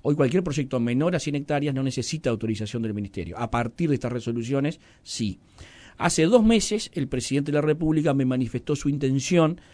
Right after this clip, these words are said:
de que estas resoluciones, que a su juicio iban en el buen sentido, en el buen camino, tomaran rango de decreto del Poder Ejecutivo. Y ahora estamos en estas horas en la elaboración de esos decretos. Eh, hay una cuestión formal de qué va en el decreto y qué en la resolución,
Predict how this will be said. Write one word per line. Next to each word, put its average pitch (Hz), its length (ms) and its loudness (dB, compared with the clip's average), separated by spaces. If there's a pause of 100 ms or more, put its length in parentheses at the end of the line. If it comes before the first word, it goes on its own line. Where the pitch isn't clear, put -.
(200)
de 113 140 -4
que 147 100 -2
estas 143 220 -2
resoluciones, 135 760 2
que 95 140 -10
a 87 100 -10
su - 120 -10
juicio 127 320 -4
iban 120 160 -2
en 113 100 -2
el 110 80 -2
buen 117 300 0
sentido, 147 560 0
en 120 80 0
el 107 60 -2
buen 120 160 0
camino, 147 440 2 (520)
tomaran 147 400 6
rango 147 380 2
de 120 60 2
decreto 143 380 0
del 135 80 2
Poder 123 160 -2
Ejecutivo. 101 580 -6
Y 113 80 -2
ahora 139 220 4
estamos 160 440 2
en 120 60 -4
estas 123 300 -6
horas 165 320 -2
en 123 80 -2
la 117 60 -2
elaboración 113 500 -4
de 123 60 -2
esos 113 180 -6
decretos. 123 540 -4 (340)
Eh, 113 200 -4
hay 127 140 2
una 120 100 0
cuestión 113 280 -2
formal 151 600 2
de 113 120 -4
qué 127 120 0
va 123 100 2
en 120 40 -2
el 113 100 -2
decreto 120 320 -2
y 113 40 -6
qué 120 80 -2
en 113 100 -2
la 110 60 -2
resolución, 117 640 -2